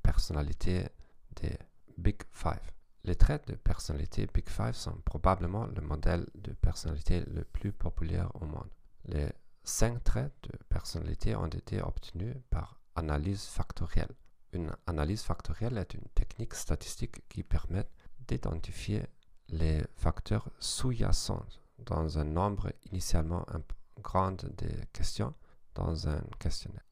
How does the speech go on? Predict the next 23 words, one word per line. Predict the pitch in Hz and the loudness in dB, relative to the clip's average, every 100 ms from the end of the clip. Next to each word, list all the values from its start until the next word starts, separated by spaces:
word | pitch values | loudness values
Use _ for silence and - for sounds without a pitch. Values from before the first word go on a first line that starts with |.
| - | -10
Ils | - | 0
permettent | - 87 113 - | 4 4 2 -4
de | - 120 107 - _ | -8 -10 -12 -18 _
regrouper | - 92 98 - 95 - 101 - - | -2 0 0 -2 2 6 6 4 -2
des | - | -2
questions | - 92 - 98 98 | -2 -2 -2 -2 -4
similaires | - 78 76 95 - | -4 -4 0 -2 -2
en | - | -6
facteurs, | - - - 110 139 - - - - | -4 -2 -2 -2 -4 -10 -20 -20 -2
tandis | 90 80 92 - - | 0 0 0 -4 -6
que | - - - - | -6 -6 -6 2
les | - | 2
facteurs | - - - - 107 - - - - - 87 | 4 0 0 -2 -2 -4 -14 -20 -20 -4 0
eux-mêmes | 80 98 156 156 - - | 2 2 -2 -6 -18 -20
sont | - 92 85 | -6 -4 -4
aussi | - - 104 101 | -6 -4 -4 -6
différents | 104 - - 92 92 - | -8 -6 -2 -2 -2 -6
que | - | -4
possible | - - 90 85 82 78 - - - | -2 -2 -4 -2 -2 -4 -6 -18 -20
les | 160 78 76 80 | -6 -2 -2 0
uns | 92 - - - - - - | -2 -4 -10 -20 -20 -6 -2
des | 76 | -2
autres. | 98 110 - | -4 -10 -14